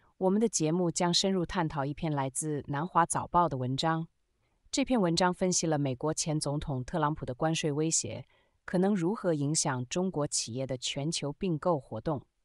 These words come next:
这篇文章揭示了在特朗普胜选后，面对可能高达百分之六十、百分之一百的关税威胁，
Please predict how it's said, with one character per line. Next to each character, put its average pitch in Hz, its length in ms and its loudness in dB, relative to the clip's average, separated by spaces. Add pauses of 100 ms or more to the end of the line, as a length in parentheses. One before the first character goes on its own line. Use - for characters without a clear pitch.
(720)
这 285 140 0
篇 220 140 2
文 160 160 4
章 165 180 2
揭 170 240 2
示 - 180 2
了 139 280 -2
在 170 260 2
特 269 200 -2
朗 220 140 4
普 147 160 -6
胜 180 220 0
选 - 180 -6
后， - 360 -2 (340)
面 226 140 -2
对 220 120 0
可 175 200 -6
能 156 180 0
高 196 220 2
达 151 160 2
百 147 140 -2
分 147 140 -4
之 170 100 -6
六 190 200 2
十、 151 160 -2
百 - 140 -6
分 139 180 -6
之 151 80 -4
一 175 140 -4
百 120 240 -4
的 127 100 -8
关 180 260 0
税 170 220 -2
威 156 160 0
胁， 135 360 -4